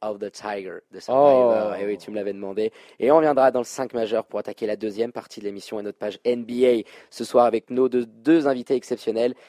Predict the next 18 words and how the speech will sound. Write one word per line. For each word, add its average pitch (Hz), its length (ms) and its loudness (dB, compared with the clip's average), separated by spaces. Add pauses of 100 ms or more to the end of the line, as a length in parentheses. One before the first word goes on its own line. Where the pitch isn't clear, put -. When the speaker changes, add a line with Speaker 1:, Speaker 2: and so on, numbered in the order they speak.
(140)
Speaker 1:
qui - 100 -8
viendront 120 300 0
débattre 117 460 2
pour 107 200 -6
vous 110 160 -6
de 117 80 0
l'actu 107 260 -2
chaude 120 320 -2
du 113 120 -14
côté 113 260 -4
de 110 60 -14
Saint, 120 560 -8
euh, 107 100 -2
de, 98 640 -4
du 92 180 -20 (340)
Q, 151 280 -12 (400)
euh, 95 640 -2
basket 135 640 -4